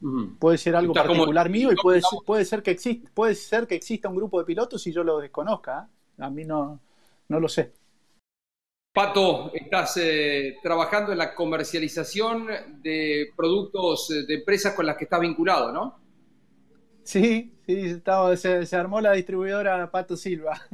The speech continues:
Speaker 2: <laughs> La realidad es que, bueno, por todo lo que hablamos, eh, eh, veo que no solamente por-, es una, no se trata de una situación de que no tenemos carrera, se trata de una situación que vamos a tener que, que va a ser una realidad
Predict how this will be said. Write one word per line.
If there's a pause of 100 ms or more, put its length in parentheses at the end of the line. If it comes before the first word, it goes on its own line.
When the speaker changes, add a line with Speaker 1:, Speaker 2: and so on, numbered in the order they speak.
(140)
Speaker 2:
<laughs> (680)
La
realidad
es
que, (200)
bueno,
por
todo
lo
que
hablamos, (160)
eh, (300)
eh,
veo
que
no
solamente
por-,
es
una, (140)
no
se
trata
de
una
situación
de
que
no
tenemos
carrera, (200)
se
trata
de
una
situación
que
vamos
a
tener
que, (500)
que
va
a
ser
una
realidad